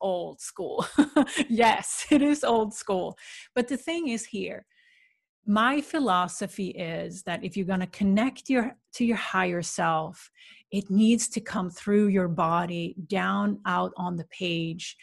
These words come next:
uh, naturally. And that is not the same if you write on a computer or on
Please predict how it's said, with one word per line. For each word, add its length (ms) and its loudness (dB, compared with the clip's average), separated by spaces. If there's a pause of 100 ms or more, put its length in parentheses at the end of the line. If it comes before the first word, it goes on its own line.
(580)
uh, 280 -4
naturally. 800 4
And 160 4
that 220 4 (220)
is 440 2 (440)
not 760 10 (680)
the 80 6
same 640 2 (100)
if 200 4
you 120 4
write 360 0
on 160 -4
a 40 -6
computer 680 4 (540)
or 640 2 (120)
on 560 -6